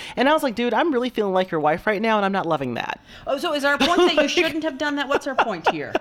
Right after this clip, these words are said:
Speaker 1: <laughs> Our point is, I shouldn't have done that now. <laughs> But the point is, you are put in these positions to do things. You're like, "Wait a minute, this is, like, above my pay grade. Like, why am I?" <laughs>
Speaker 2: Yeah.
Speaker 1: Why am I doing this? I'm not on the payroll. But yeah, so you have to be careful with that.
Speaker 2: Well, I think that dovetails really nicely into our,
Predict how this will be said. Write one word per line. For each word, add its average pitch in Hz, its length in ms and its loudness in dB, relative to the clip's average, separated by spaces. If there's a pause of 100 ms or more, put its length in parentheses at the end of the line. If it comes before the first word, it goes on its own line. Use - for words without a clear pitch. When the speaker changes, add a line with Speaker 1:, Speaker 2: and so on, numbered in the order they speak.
(140)
Speaker 1:
<laughs> 480 240 0
Our - 80 2
point 330 320 2
is, 202 200 4
I 180 120 4
shouldn't 311 240 0
have 226 80 0
done 214 160 4
that 170 160 -2
now. 220 180 2 (320)
<laughs> - 160 -10
But 359 120 2
the 381 80 0
point 427 240 2
is, 294 100 -8
you 302 120 -4
are 254 100 2
put 349 220 -2
in 349 60 -6
these 277 160 -6
positions 240 440 -4
to 208 100 -4
do 226 160 -6
things. 170 260 -6
You're 262 120 -6
like, 269 120 -8
"Wait 277 120 -2
a - 20 -4
minute, 131 300 -2
this 277 160 -6
is, 427 100 -14
like, 427 120 -4
above 170 320 0
my 143 160 -4
pay 147 220 -6
grade. - 400 -8 (220)
Like, 240 100 4
why 247 180 4
am - 680 -4 (180)
I?" 403 100 4
<laughs> - 80 -18
Speaker 2:
Yeah. 139 380 -2 (1160)
Speaker 1:
Why 165 120 2
am 165 100 0
I 165 120 2
doing 165 200 -2
this? 165 140 -4
I'm 208 80 -6
not 196 60 -2
on 170 100 -4
the 165 60 -4
payroll. 165 600 0
But 180 280 -2
yeah, 170 260 -2
so - 160 -10
you 175 80 -6
have 170 80 -10
to 185 60 -14
be 139 80 -10
careful - 260 -8
with - 120 -10
that. - 120 -8
Speaker 2:
Well, 247 140 -4
I 254 80 -2
think 311 240 -6
that 233 160 -6
dovetails 190 400 -6
really 165 180 -6
nicely 156 500 -8
into 170 360 -8
our, 151 240 -6